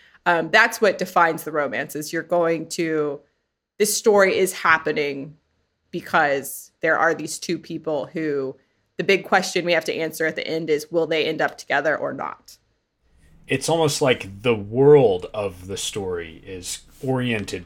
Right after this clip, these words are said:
Speaker 2: towards driving these two people together in some way. Is that
Speaker 1: Right.
Speaker 2: right?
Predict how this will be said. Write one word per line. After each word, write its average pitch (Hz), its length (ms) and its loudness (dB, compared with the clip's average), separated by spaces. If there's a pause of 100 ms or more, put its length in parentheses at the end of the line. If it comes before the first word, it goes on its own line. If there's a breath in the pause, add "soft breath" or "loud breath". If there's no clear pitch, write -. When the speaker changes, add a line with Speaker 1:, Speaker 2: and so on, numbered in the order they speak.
(140)
Speaker 2:
towards 92 380 -8
driving 87 360 -6
these 82 220 -18
two 92 140 -16
people 80 380 -16
together 82 440 -10
in 87 140 -20
some 82 220 -12
way. 82 240 -18
Is - 120 -14
that 95 220 -8
Speaker 1:
Right. - 340 -2
Speaker 2:
right? 104 260 -10